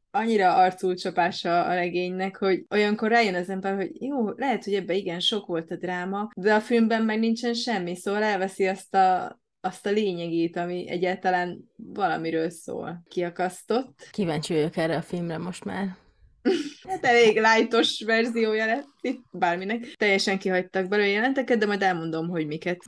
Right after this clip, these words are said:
Speaker 2: Jó.
Speaker 1: ha elérünk oda. Úgyis át fogjuk beszélni.
Speaker 2: Szóval azt még nem mondtuk, de ma a Gyönyörű Sorscsapás című regényről lesz szó, amit én nem igazán szerettem, sőt, hát Mara?
Speaker 1: Én pedig imádtam, de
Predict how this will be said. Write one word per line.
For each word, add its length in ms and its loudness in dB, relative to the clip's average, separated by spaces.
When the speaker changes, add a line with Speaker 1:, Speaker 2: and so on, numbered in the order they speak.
Speaker 2:
Jó. 100 -4
Speaker 1:
ha 140 -2
elérünk 400 -6
oda. 220 -2
Úgyis 440 -4
át 160 -8
fogjuk 240 -4
beszélni. 440 -10
Speaker 2:
Szóval 400 6
azt 220 2
még 160 0
nem 160 4
mondtuk, 360 0
de 220 6
ma 240 4
a 260 -4
Gyönyörű 340 0
Sorscsapás 680 -2
című 400 2
regényről 800 2
lesz 260 -6
szó, 360 2
amit 420 4
én 480 8
nem 480 4
igazán 480 -2
szerettem, 760 2
sőt, 280 -10
hát 360 -10
Mara? 500 8
Speaker 1:
Én 200 2
pedig 240 2
imádtam, 800 2
de 400 4